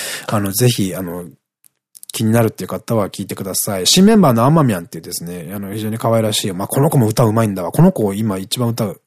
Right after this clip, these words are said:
正直メンバーの中ではうまいので、もうちょっと、後加入ながらみんなちょっと追いこ-、追いつけ追い越せで頑張ってくれよっていう感じでハッパかけてんですが、新メンバーも加入して、えっと、初めての新曲になりますので、ぜひこちら楽しみにしてください。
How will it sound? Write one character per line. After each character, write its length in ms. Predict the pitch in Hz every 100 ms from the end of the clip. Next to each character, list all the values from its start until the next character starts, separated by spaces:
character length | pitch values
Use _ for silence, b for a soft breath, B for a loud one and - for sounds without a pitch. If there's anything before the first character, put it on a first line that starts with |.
| -
正 140 | -
直 260 | 101 95 95
メ 60 |
ン 80 | 104
バ 80 | 104
ー 20 |
の 60 | 107
中 140 | 104
で 80 | 87
は 40 |
う 100 | 92
ま 160 | 101 104
い 40 |
の 80 | 95
で、 100 | 95
も 140 | 101 95
う 40 |
ち 60 | 104
ょ 40 |
っ 20 |
と、 160 | - - B B B B B B B 127
後 220 | 123 135
加 160 | 147
入 220 | 139 143 143
な 140 | 143
が 100 | 117
ら 100 | 98
み 140 | 101
ん 80 | 110
な 100 | 117
ち 60 | 123
ょ 60 |
っ 20 | 123
と 120 | 95
追 120 | 101
い 20 |
こ-、 180 | - -
追 120 | 104 107
い 40 |
つ 100 | -
け 100 | -
追 40 |
い 20 | 104
越 120 | 107
せ 60 |
で 80 | 95
頑 200 | 98 98
張 60 | 110
っ 40 |
て 140 | - -
く 100 | 95
れ 60 |
よ 60 | 87
っ 20 |
て 80 | 85
い 20 |
う 40 |
感 160 | 87 87
じ 40 |
で 80 | 90
ハ 140 | - 95
ッ 20 |
パ 140 | -
か 100 | 104
け 100 | 104
て 140 | 101 80
ん 80 |
で 100 | 82
す 140 | 85 90
が、 160 | 90
新 180 | 92 120
メ 120 | 123
ン 80 | 131
バ 80 | 110
ー 40 |
も 140 | 98 95
加 180 | - 98
入 200 | 95 95
し 100 | -
て、 300 | - 101 95
え 40 |
っ 40 | 95 -
と、 280 | 92 95
初 180 | 95 117
め 80 | 131
て 60 | 117
の 80 |
新 160 | 90 101
曲 180 | 98 98
に 60 |
な 80 | 95
り 80 | 98
ま 120 | 98
す 120 | -
の 100 | 98
で、 320 | 90 92 85 90
ぜ 140 | 98
ひ 240 | 101 90 80
こ 140 | 87
ち 120 | 90
ら 120 | 90
楽 240 | 85 95 90
し 100 | 98
み 140 | 90
に 100 | 85
し 60 | -
て 100 | 87
く 80 | 92
だ 100 | 90
さ 200 | 156
い。 100 | 165